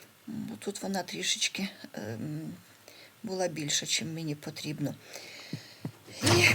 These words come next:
поки там підсихає цей контур, я фарбую тильну сторону цієї тарілочки чорною акриловою фарбою.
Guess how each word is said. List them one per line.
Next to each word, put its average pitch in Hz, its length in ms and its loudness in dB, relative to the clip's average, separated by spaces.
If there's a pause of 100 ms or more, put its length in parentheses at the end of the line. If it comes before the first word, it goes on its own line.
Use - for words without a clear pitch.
(140)
поки 262 280 4
там 226 240 6
підсихає 214 680 8
цей 180 360 6
контур, 330 580 6 (180)
я 214 460 4 (460)
фарбую 220 760 4 (120)
тильну 202 420 4
сторону 214 640 6
цієї 208 540 4
тарілочки 262 840 0
чорною 254 640 2 (380)
акриловою 214 800 2 (120)
фарбою. - 640 0